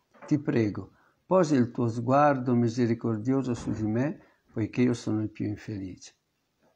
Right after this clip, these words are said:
Caro marito di Sita Thakurani, Advaita Kosai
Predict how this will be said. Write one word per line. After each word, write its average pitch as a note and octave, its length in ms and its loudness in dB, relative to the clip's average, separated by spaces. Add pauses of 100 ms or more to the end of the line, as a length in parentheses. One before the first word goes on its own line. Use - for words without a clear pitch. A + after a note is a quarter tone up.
(440)
Caro C3+ 360 6
marito C3+ 400 4
di B2 140 6
Sita B2+ 340 0
Thakurani, C3 640 2
Advaita A#2+ 420 0
Kosai B2 600 -4